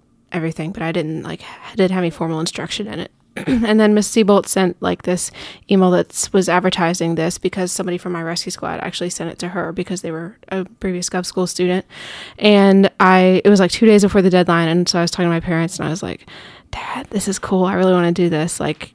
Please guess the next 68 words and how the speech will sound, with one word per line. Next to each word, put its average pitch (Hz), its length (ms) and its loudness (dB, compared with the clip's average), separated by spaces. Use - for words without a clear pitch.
can - 180 -4
we 175 60 2
please 175 240 0
do 151 80 -2
this?" 147 140 -2
And 196 180 0
also, 185 440 2
I, 156 100 2
it's 180 160 0
in 196 120 4
Cave 190 180 0
Spring, 156 320 -4
which 165 180 -6
is, - 480 -6
like, - 160 -12
forty 156 280 -6
minutes 135 180 -6
from - 140 -10
my 135 60 -6
house. 175 220 -6
So - 260 -2
it 185 180 0
took 220 140 0
a 208 40 2
little 190 180 2
bit 180 120 2
of 190 100 2
convincing, 175 540 -2
but, 180 200 2
um, 214 480 6
I 247 80 4
took 254 160 4
the 269 80 4
class 214 380 2
a - 100 -2
year 202 200 6
ago. 202 280 6
It 190 160 4
takes, - 540 -2
it's - 200 -2
from 190 220 2
the 175 80 4
end 214 120 6
of 220 60 2
January 190 420 4
to - 100 -2
the 185 80 4
end 180 140 4
of 180 100 0
April, 170 440 2
two 180 240 0
times 185 280 2
a 175 80 2
week, 160 320 0
six - 260 -2
thirty 170 280 2
to 170 100 2
ten, 165 400 -4
although 185 220 -4
usually 170 400 -6
you 131 80 -6
ended, 135 220 -8
like, - 180 -10
at, - 140 -12
like, 156 100 -12
nine 151 300 -10
thirty, - 280 -10
so - 320 -10